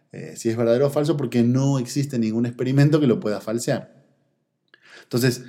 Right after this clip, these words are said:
como les decía, cuando uno ya se adentra un poco más en el tema, la propuesta de Popper es muy inteligente y es muy interesante y nos propone una forma de razonamiento más científico, ¿entienden? Eh, digamos, más allá de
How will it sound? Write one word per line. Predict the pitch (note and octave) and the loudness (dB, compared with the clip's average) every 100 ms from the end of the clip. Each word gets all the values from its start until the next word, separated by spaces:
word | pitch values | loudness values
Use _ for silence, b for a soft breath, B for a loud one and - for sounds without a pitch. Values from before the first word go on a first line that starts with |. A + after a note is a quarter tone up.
| B | B
como | - A2 | -2 0
les | G#2 | 0
decía, | G#2+ D#3+ C#3 | 0 2 0
cuando | F2 F2 | 0 -2
uno | A2 | 2
ya | B2+ | 2
se | C#3+ | 2
adentra | B2 C3 C#3 B2 | 0 0 0 0
un | G#2+ | 0
poco | A#2 | 0
más | A2+ A#2 | 0 -2
en | B2+ | -4
el | D3 | -2
tema, | C#3 G2+ B2 C#3 B B - | -2 -2 -2 -4 B B -8
la | F#2 | -6
propuesta | F2+ F#2+ C3+ | -4 0 4
de | C#3 | 4
Popper | G#2+ F#2+ | 4 2
es | G#2+ G#2+ | 0 2
muy | B2 D3+ B2 | 6 6 6
inteligente | G2+ G#2 - G2 F#2+ | 4 -2 -4 -6 0
y | G#2 | 0
es | F#2+ F2+ | 0 -2
muy | A2 C3+ | 0 4
interesante | A2 G2+ A#2+ - A2 G#2 D3+ E3+ B B | 4 2 0 0 -2 0 -2 -4 B B
y | F#3 F3+ | 4 6
nos | F3 F3 | 6 6
propone | F3 F3+ F3+ A#3 G#3+ C#3+ F#3 - - _ _ _ _ _ _ _ _ _ _ _ | 4 2 4 4 4 4 0 -6 -18 _ _ _ _ _ _ _ _ _ _ _
una | C#3+ E3+ | 2 4
forma | E3+ - F#3+ F3 | 4 4 6 6
de | D3+ | 4
razonamiento | B2+ B2 A#2+ B2+ C3+ C#3 | 0 0 0 2 0 0
más | A#2+ A#2 | 0 0
científico, | - G#2+ G2+ G2 G2 - F2 - _ _ | -2 -4 -4 -6 -8 -8 -14 -16 _ _
¿entienden? | E2+ E2 A2+ D3 A#2 - b b b b b - | -20 -10 -6 -4 -4 -8 b b b b b -8
Eh, | G#2+ G2 G2 F#2+ F2 F#2 - | -2 0 0 -2 -6 -12 -4
digamos, | A2 A#2 A#2 - A#2 | 2 4 4 0 0
más | C3+ F3 | 2 2
allá | D3 D#3+ | 2 4
de | E3+ D#3 C#3 | 4 2 0